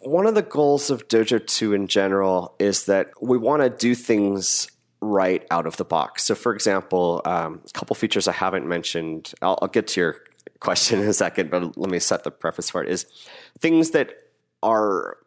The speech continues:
the right way should happen as automatically as possible. So, for example, we have this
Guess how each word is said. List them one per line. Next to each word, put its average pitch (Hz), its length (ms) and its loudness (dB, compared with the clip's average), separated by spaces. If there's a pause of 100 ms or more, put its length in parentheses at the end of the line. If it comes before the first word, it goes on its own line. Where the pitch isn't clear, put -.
the 104 200 -6 (180)
right 110 340 0
way 107 220 2
should 104 260 -6
happen 92 460 -4 (160)
as 92 100 -6
automatically 85 560 -4
as 80 120 -8
possible. - 500 -8 (140)
So, - 160 -6
for 113 160 -2
example, 101 440 -2
we 95 120 -4
have 98 260 -4
this - 280 -4